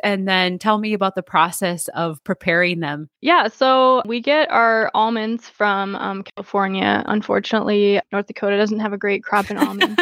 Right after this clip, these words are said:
Speaker 2: So, <laughs>
Speaker 1: <laughs>
Speaker 2: but, uh, yeah, we try to get most of our products local as much as we can. Um, we get our sugar from Crystal Sugar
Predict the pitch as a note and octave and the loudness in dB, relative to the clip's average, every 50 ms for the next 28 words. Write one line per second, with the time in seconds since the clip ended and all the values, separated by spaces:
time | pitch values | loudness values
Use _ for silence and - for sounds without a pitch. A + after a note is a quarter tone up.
0 | - - - - - C#4+ - - - - D#4+ - - _ - - - F4+ G#4+ - | 0 0 0 0 0 0 0 0 0 0 0 -2 -6 _ -18 -10 -6 -6 -4 -4
1 | - - - _ - B3+ A#3+ A#3+ B3 A#3+ - C4+ A#3 G#3+ G3 G3 G3 - - A3+ | -6 -8 -10 _ 0 2 2 2 2 0 2 2 4 4 4 4 2 2 2 2
2 | A#3+ A#3 A#3 B3+ - E4+ D#4 E4+ F4+ E4 E4+ B3+ F#3+ - A#3 A#3 A#3 C4+ B3+ - | 2 2 2 0 0 0 0 0 0 0 0 0 -2 -2 -2 -2 -2 -2 -2 -4
3 | A#3 G#3+ G#3+ G#3 G#3 G3 G3 G3 - - G3 G3 F#3 F3+ F#3 G3 - - F#3+ F#3+ | -4 -2 0 2 2 2 2 0 0 0 0 0 0 -2 -6 -8 -10 -10 -6 -4
4 | G3 G3 - - - - G3 - G3 G3 - F#3+ - F#3 F#3+ F#3 - - G3 F#3+ | -4 -4 -2 -2 -2 -2 -2 -4 -6 -8 -8 -6 -6 -6 -6 -6 -6 -6 -4 -2
5 | F#3+ - - G3 G#3 - _ _ - - - - F3+ F#3+ G3+ G#3 G3+ A3 G#3+ - | -2 -2 -2 -4 -6 -6 _ _ -20 -18 -10 -6 -2 0 0 2 2 2 2 2
6 | - G3 G3 - - G3 F#3+ F#3+ G3 G#3 - _ - F#3+ F#3 F#3+ F#3 F#3+ F#3 - | 0 0 -2 -2 -2 -2 -2 -2 -2 -4 -6 _ -4 -2 0 0 0 -2 -4 -4
7 | - - G#3+ - G#3+ G3 - F#3+ F#3 F#3 G3 G3+ G#3 G#3+ | -6 -6 -6 -6 -6 -4 -2 -2 0 0 0 0 0 -2